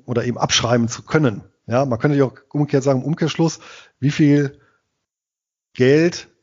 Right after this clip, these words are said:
brauche ich, um ein, äh, ja, gewisse, oder welches Liquiditätsmaß ist angemessen, äh, brauche ich eben, um zahlungsfähig in bestimmten Situationen bleiben zu können. Und das natürlich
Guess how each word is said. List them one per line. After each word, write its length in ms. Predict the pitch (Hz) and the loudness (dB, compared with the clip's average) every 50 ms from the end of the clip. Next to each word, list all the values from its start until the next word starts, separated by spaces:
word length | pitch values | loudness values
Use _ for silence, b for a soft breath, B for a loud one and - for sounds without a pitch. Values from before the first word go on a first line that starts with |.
| _ _ _ | _ _ _
brauche 420 | - 107 110 120 143 165 156 - | -10 -4 0 2 2 2 2 2
ich, 380 | 185 190 190 180 - - - - _ _ _ _ _ _ _ _ _ _ _ _ _ _ _ _ _ _ _ | 0 0 0 -2 -6 -12 -20 -20 _ _ _ _ _ _ _ _ _ _ _ _ _ _ _ _ _ _ _
um 560 | - 127 131 139 147 147 151 151 147 - _ _ _ b b b b b b b b - _ _ _ _ _ _ _ _ _ | -2 0 2 2 2 2 0 0 -2 -6 _ _ _ b b b b b b b b -20 _ _ _ _ _ _ _ _ _
ein, 720 | - 113 113 120 127 131 127 127 127 127 127 131 131 - _ _ - - | -6 -2 0 2 2 2 2 2 2 0 0 -2 -4 -8 _ _ -14 -8
äh, 420 | 123 117 120 117 117 117 117 117 113 _ _ _ _ _ _ _ _ | -4 -2 0 2 2 2 0 0 -4 _ _ _ _ _ _ _ _
ja, 300 | - 110 107 101 95 - - - - - - - - - - - - - 127 127 117 - 113 | -6 -4 -4 -4 -4 -6 -12 -14 -16 -14 -14 -16 -14 -14 -14 -14 -12 -14 -14 -14 -16 -16 -10
gewisse, 200 | 110 117 147 151 | -6 -4 -2 0
oder 160 | 135 110 101 | 0 0 0
welches 160 | 123 127 - | -2 -4 -6
Liquiditätsmaß 1040 | 131 120 - - 117 117 120 - 139 156 156 - - 143 139 147 151 160 151 - B B B B B B | -8 -8 -4 -2 -2 0 0 2 0 0 0 0 2 2 4 4 4 2 2 -2 B B B B B B
ist 160 | - 120 - | -12 -12 -8
angemessen, 720 | - - 143 160 156 147 147 151 147 - - 165 160 151 B B B B B B B _ _ - | -4 -2 2 2 4 4 4 2 2 0 0 0 -2 -2 B B B B B B B _ _ -10
äh, 300 | - 127 123 123 123 117 | -4 -2 0 2 0 0
brauche 640 | 120 - - 143 - - - 117 127 147 147 151 | -2 -6 -10 -14 -16 -6 -2 0 2 2 2 0
ich 120 | 139 139 139 | -4 -2 0
eben, 180 | 139 143 151 | 0 0 0
um 160 | 147 139 131 | 0 -2 -2
zahlungsfähig 1200 | - - - 123 135 147 151 151 139 - - - 131 135 143 147 156 160 156 156 - - - - | -2 -2 -2 0 2 2 2 0 -2 -2 -2 0 2 2 4 4 2 2 0 -2 -8 -18 -12 -8
in 260 | 131 131 139 143 143 | -4 -2 -2 -2 -2
bestimmten 380 | 131 127 - - 143 135 - 139 | -2 -4 -4 -4 -4 -4 -4 -4
Situationen 640 | 120 127 127 - 131 123 - - 123 127 135 139 127 b b b b b b _ - | -6 -6 -4 -2 -2 -2 -2 0 2 2 2 2 0 b b b b b b _ -4
bleiben 320 | 101 113 123 135 131 123 | 0 2 2 2 2 0
zu 100 | - 123 | -2 -4
können. 260 | 117 - 113 107 107 | -8 -6 -4 -4 -4
Und 240 | 107 113 110 - - | -4 -6 -6 -6 -4
das 240 | 120 127 131 - - | -4 -4 -4 -2 -2
natürlich 540 | 170 156 - 156 151 151 147 135 - - | -2 -2 0 0 0 0 0 -2 -4 -8